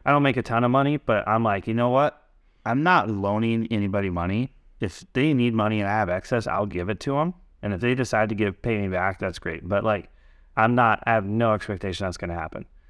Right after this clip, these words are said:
When I show up in someone's life, I have no expectation that they're going to return the favor and show up to my house and help me with something,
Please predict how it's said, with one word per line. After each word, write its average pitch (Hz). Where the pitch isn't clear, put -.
When 120
I 131
show 156
up 151
in 131
someone's 110
life, 104
I 123
have 131
no 120
expectation 107
that 95
they're 101
going 98
to 101
return 101
the 95
favor 92
and 90
show 104
up 87
to 92
my 90
house 85
and 87
help 95
me 85
with 82
something, -